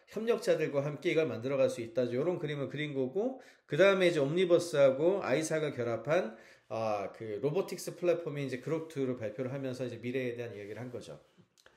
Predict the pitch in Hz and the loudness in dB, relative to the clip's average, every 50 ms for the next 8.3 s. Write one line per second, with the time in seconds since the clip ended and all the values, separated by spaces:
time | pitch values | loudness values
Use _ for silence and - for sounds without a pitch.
0 | _ _ _ _ _ - 147 - - 226 214 226 214 214 214 214 214 214 214 202 | _ _ _ _ _ -4 -4 -2 -2 -2 -2 -2 0 0 2 4 4 4 4 4
1 | 165 127 - - - _ _ _ - - 160 170 196 202 196 196 196 196 185 175 | 2 -4 -8 -12 -20 _ _ _ -8 -4 -2 0 2 2 2 2 2 0 -2 -4
2 | - - 156 143 139 139 139 139 139 131 123 113 117 - - - - 143 - 190 | -4 -2 0 4 6 6 8 8 8 6 4 4 0 -4 -8 -10 -12 -8 -6 -6
3 | 175 170 - 170 - 175 143 135 127 123 123 - 165 156 151 147 143 143 160 160 | -6 -4 -6 -6 -4 -4 0 2 2 2 2 2 2 4 4 4 4 2 0 -4
4 | 156 - 165 147 139 131 123 127 131 143 143 139 127 - 160 180 180 175 160 139 | -2 0 0 0 0 0 0 -2 -2 0 -2 -2 -4 0 0 2 2 2 2 2
5 | 135 156 185 202 196 175 143 120 - - 143 135 127 120 107 - 113 110 110 113 | 4 4 6 6 6 4 2 0 0 0 2 2 2 0 -2 -2 0 2 2 2
6 | 120 117 104 92 82 - - - - - _ _ _ - 135 - - 175 165 151 | 4 2 2 0 -2 -6 -12 -20 -20 -20 _ _ _ 0 0 0 0 -2 -2 0
7 | 151 143 151 143 139 143 147 147 147 143 131 117 113 123 127 123 117 - - - | 0 0 2 2 2 0 0 0 0 -2 -2 0 0 2 2 2 2 0 -6 -10
8 | - 117 117 113 110 - | -2 -2 0 0 0 -4